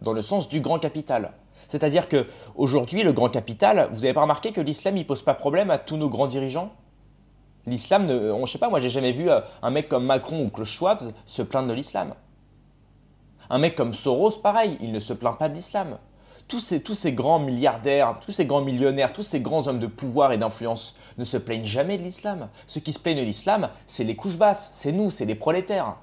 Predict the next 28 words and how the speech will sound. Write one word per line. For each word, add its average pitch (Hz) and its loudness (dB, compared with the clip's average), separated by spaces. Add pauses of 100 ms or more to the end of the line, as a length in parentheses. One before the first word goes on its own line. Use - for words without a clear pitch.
(400)
C'est - -10
la 107 0
couche - -6
prolétarienne, 120 0
c'est 175 -4
la 110 0
couche 139 -6
même 113 -2
un 95 -2
petit 101 -12
peu, 117 2
euh, 95 0 (280)
moyenne 110 2
classe, 120 4
euh, 85 -2
voilà. 113 2 (200)
Enfin, 120 0
tous 151 -6
ceux 208 0
qui 139 -8
vivent 165 0
en 135 2
fait - 2
le 113 -2
train - -6
de 117 -4
vie - -6
quotidien. 123 -4